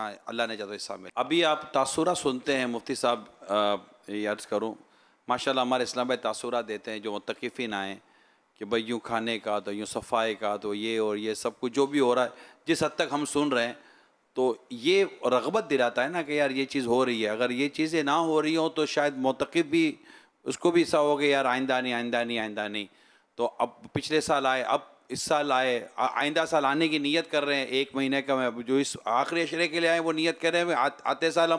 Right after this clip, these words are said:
پورے مہینے کا اعتکاف کریں گے۔ تو اس میں جہاں سیکھنے سکھانے کا اور جو جدول ہے اس وہیں ان کو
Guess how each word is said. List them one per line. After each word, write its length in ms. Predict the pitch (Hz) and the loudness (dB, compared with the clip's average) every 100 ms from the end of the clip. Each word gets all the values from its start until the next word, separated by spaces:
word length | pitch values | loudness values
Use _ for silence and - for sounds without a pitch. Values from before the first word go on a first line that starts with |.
| 165 | 4
پورے 180 | 196 | 4
مہینے 280 | 208 190 185 | 4 2 2
کا 60 | 156 | -2
اعتکاف 420 | 139 127 117 - | -4 -6 -8 -8
کریں 240 | 110 110 | -10 -10
گے۔ 100 | 104 98 _ _ _ _ _ _ _ - | -12 -16 _ _ _ _ _ _ _ -2
تو 140 | 127 | 0
اس 280 | 113 139 160 | 0 -2 -4
میں 160 | 185 | -2
جہاں 300 | 165 147 156 | 0 2 2
سیکھنے 420 | 175 - 151 165 175 | 0 -2 -4 -4 -4
سکھانے 480 | 151 160 151 156 | -4 -2 0 0
کا 160 | 147 151 | -2 2
اور 140 | 151 | 2
جو 120 | 151 147 | 2 -2
جدول 420 | 127 123 160 165 | -2 0 0 2
ہے 80 | 175 | 0
اس 200 | 156 127 | 0 -4
وہیں 340 | 135 147 170 | -4 -2 -4
ان 80 | 143 | -6
کو 140 | 151 | -6